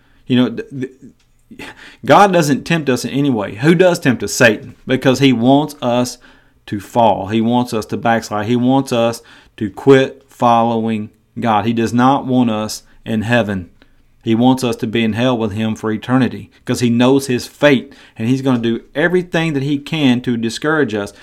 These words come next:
And so he's gonna put out that carrot before us. He's gonna put out that, that hook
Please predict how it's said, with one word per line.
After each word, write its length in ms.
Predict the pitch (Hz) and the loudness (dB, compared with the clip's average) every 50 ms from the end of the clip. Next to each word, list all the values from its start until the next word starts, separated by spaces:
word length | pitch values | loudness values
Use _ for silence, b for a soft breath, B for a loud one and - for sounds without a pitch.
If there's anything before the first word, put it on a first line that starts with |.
| B B | B B
And 100 | - 127 | -6 -4
so 140 | 123 - 139 | 0 4 4
he's 140 | 143 139 135 | 4 4 4
gonna 260 | 151 147 135 117 B B B B B B B - | 2 0 0 -2 B B B B B B B -2
put 140 | - 175 | 0 2
out 160 | 175 175 170 175 | 2 2 2 0
that 180 | 175 127 107 | 0 -2 -2
carrot 320 | - - 170 170 160 - 135 | -2 0 0 0 0 0 -2
before 320 | 131 127 - 143 135 123 | -4 -2 0 2 0 2
us. 80 | 117 131 | 0 -2
He's 140 | 135 131 | -6 -6
gonna 180 | 147 165 156 139 | -4 -4 -4 -4
put 160 | 131 - 151 | -2 -2 0
out 220 | 156 156 151 151 - | 0 0 0 0 2
that, 240 | 156 147 131 B B B B B B B | 2 2 2 B B B B B B B
that 340 | - 131 143 135 - - - | 0 2 2 2 0 -2 -4
hook 360 | - 165 175 170 170 - - | -2 0 0 0 -2 -6 -14